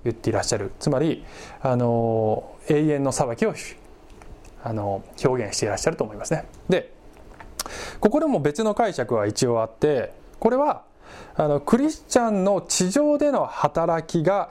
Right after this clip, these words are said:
火によって試されるんだっていう、この第一コリント三章にそういう表現があるんですね。だからそれのことを言ってるんだっていう解釈もあるんですが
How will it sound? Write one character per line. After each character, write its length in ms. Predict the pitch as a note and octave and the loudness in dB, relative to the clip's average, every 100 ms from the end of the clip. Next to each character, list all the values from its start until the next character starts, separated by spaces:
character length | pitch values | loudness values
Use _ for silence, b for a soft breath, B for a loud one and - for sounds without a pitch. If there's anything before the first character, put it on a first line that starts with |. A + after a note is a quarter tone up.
| - | -12
火 280 | - - A3 | 0 4 4
に 120 | F3+ | 2
よ 160 | B2 - | 0 -2
っ 40 | |
て 100 | A2+ | -4
試 340 | - B2 E3+ | -2 0 0
さ 140 | D#3+ F#3+ | 0 2
れ 120 | G3 | 2
る 120 | F3+ | 2
ん 120 | B2+ | 2
だ 120 | G#2+ G2 | 0 -2
っ 60 | |
て 200 | - - | -4 0
い 100 | A2 | 2
う、 100 | B2 | 2
こ 140 | A2+ B2 | 0 0
の 180 | G#2 G#2+ | -2 0
第 340 | - F#3 A#3+ A#3 | 2 2 2 0
一 160 | A3 | 2
コ 140 | - A#3 | 2 2
リ 80 | D3+ | 2
ン 80 | |
ト 100 | A2+ | -2
三 240 | G#2 G3+ E3 | 2 2 2
章 220 | - G#2 | -4 -4
に 100 | G2 | -2
そ 180 | - D3 | 2 2
う 60 | |
い 80 | C#3+ | 2
う 60 | C#3+ | 2
表 180 | C3+ A#2+ | 0 0
現 80 | |
が 60 | G2+ | -2
あ 40 | |
る 60 | G2 | -4
ん 40 | |
で 60 | F2+ | -6
す 80 | - | -4
ね。 80 | - | -6
だ 60 | |
か 560 | - - - - - B2+ | -8 -18 -16 -16 -4 -2
ら 20 | |
そ 180 | - A3+ | 2 4
れ 140 | D4+ | 4
の 120 | D#4+ D#4+ | 2 2
こ 120 | D#4 | 2
と 100 | A3+ | 2
を 20 | |
言 80 | D3 | -2
っ 20 | |
て 180 | - D#3 | -2 0
る 100 | D3+ | 2
ん 80 | C3+ | 2
だ 80 | C#3 | 0
っ 80 | |
て 160 | - D3+ | 0 -2
い 40 | |
う 20 | C3 | 2
解 220 | - A3+ | 2 2
釈 220 | A#3 D4+ | 0 2
も 120 | C#4 | 2
あ 40 | A#2 | 0
る 100 | A2 | -10
ん 60 | |
で 80 | F#2+ | -4
す 120 | - | 0
が 240 | D3 E3 | 2 0